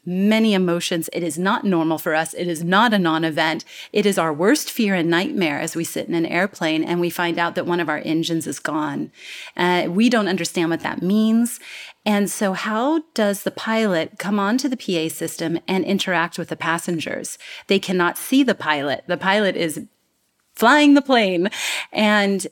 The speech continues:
how can he or she, although there were not many she's at that time, unfortunately,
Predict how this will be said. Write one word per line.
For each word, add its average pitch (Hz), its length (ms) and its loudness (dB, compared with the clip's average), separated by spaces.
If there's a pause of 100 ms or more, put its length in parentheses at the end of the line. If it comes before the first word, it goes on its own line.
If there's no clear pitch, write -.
how 214 340 0
can 240 400 0
he 208 440 -2
or 208 240 0
she, 175 540 2
although 180 360 0
there 175 120 0
were 170 120 2
not 180 340 2
many 175 320 4
she's 160 420 -2
at - 160 -6
that 156 220 -4
time, 170 320 -2
unfortunately, 165 880 -4